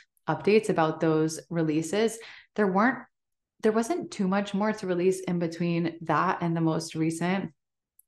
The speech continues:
updates, because I think I had released so much of the heaviness around all of it in the beginning that most of it was just smooth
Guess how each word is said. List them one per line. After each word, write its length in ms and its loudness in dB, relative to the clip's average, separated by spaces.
updates, 460 4
because 380 0
I 140 -2
think 160 -4
I 100 -2
had 240 -4
released 380 0
so 120 2
much 220 0
of 60 -12
the 80 -8
heaviness 460 0
around 240 0
all 140 4
of 80 0
it 180 2
in 120 4
the 60 6
beginning 540 2
that 300 0
most 380 -2
of 80 -8
it 80 -2
was 160 -2
just 240 -2
smooth 400 2